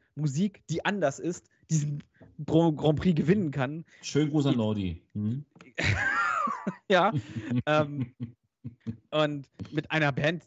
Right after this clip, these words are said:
Speaker 1: die auch ein international, äh, mittlerweile durch die Decke geht, auf YouTube Millionen Klicks hat. Ähm,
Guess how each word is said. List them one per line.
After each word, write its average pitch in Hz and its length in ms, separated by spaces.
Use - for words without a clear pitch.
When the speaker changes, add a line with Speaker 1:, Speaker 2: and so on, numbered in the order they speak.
Speaker 1:
die 135 240
auch 127 260
ein 123 340
international, 139 1120
äh, - 300
mittlerweile 131 580
durch 143 200
die 143 40
Decke 156 220
geht, 135 200
auf - 200
YouTube 151 540
Millionen 151 760
Klicks 139 360
hat. 131 200
Ähm, 120 500